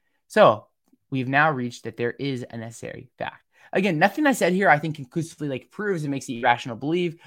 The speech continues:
um, the past is infinite or, like, there is no necessary foundation. But I think when we look at, like, the nature of, like, the weirdness of an infinite past and then, like, strong contingency arguments showing that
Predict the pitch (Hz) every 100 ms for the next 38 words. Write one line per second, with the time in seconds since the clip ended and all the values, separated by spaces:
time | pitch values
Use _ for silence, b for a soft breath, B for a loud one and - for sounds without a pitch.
0 | B 123 117 101 - 113 113 110 127 151
1 | 156 147 131 120 113 107 - 113 151 170
2 | 143 147 139 147 160 143 147 143 151 151
3 | 156 B B B 143 151 208 208 160 151
4 | 147 147 127 127 120 123 151 135 113 107
5 | - _ _ _ _ _ 135 131 117 131
6 | 139 143 151 139 127 131 143 113 143 131
7 | 131 - 127 117 110 - - 143 127 127
8 | 113 127 120 127 123 117 120 - 123 117
9 | 104